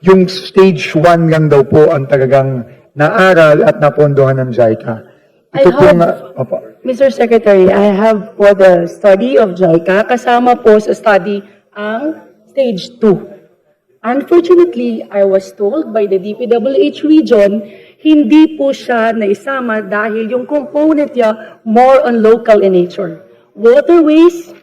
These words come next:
Speaker 2: such as Dongon Creek, Kalahunan Creek, Buntatala Creek, Nabitasan Creek, Bacau Creek, Bachano River,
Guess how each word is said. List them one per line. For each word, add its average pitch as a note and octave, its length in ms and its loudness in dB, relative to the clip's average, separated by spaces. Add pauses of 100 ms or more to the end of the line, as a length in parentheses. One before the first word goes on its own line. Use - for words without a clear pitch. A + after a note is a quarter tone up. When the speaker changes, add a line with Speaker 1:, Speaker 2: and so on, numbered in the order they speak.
(300)
Speaker 2:
such A3+ 320 -4
as D#4 240 -2 (560)
Dongon G#3+ 480 2
Creek, D#4+ 480 2
Kalahunan G#3 640 2
Creek, D#4+ 320 0
Buntatala G3+ 720 0
Creek, E4 320 0
Nabitasan G3+ 720 -2
Creek, D#4+ 400 -2
Bacau G3+ 400 0
Creek, D#4 320 -4
Bachano A3 480 -2
River, D4+ 400 2